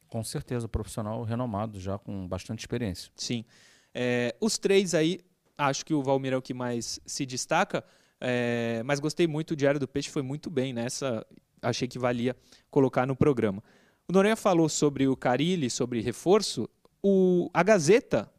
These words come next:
Speaker 2: trouxe ontem a seguinte informação, o Caio Couto, ainda falando sobre Fábio Carille.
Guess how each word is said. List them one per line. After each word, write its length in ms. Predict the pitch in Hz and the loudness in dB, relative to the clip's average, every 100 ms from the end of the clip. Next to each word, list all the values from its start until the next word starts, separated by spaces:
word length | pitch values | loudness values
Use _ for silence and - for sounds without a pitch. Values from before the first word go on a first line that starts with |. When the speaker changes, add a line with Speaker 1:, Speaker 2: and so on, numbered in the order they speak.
| _ _ - | _ _ -2
Speaker 2:
trouxe 380 | 165 202 - | 2 4 2
ontem 340 | 160 214 - 135 | -2 -2 -4 -4
a 100 | - | -2
seguinte 380 | 160 160 202 277 | -4 -4 -6 -6
informação, 540 | 285 302 294 - 170 131 | -2 0 2 0 0 0
o 40 | |
Caio 200 | - 120 | 2 2
Couto, 360 | - 113 - - | 4 0 0 -8
ainda 320 | 110 123 165 | -4 -2 -2
falando 260 | - 139 160 | -2 -2 -4
sobre 240 | 156 151 | -6 -6
Fábio 260 | 139 143 147 | -4 -6 -2
Carille. 400 | 160 139 104 | 0 0 -2